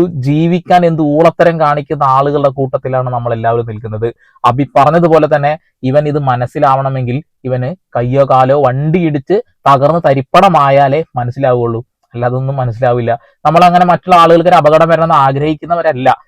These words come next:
പക്ഷേ ചില ആളുകള് കൊണ്ടാലേ പഠിക്കൂ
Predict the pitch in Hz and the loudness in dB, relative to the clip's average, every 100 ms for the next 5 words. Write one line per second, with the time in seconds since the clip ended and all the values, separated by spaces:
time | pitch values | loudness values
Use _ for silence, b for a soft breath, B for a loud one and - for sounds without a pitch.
0 | _ - 135 - 123 170 _ _ 147 151 | _ -4 -4 0 -2 -2 _ _ 0 4
1 | 147 160 165 139 139 156 _ - 127 135 | 6 4 4 2 2 -2 _ -4 -2 0
2 | 135 139 143 147 131 123 - | 4 4 4 2 0 -2 -4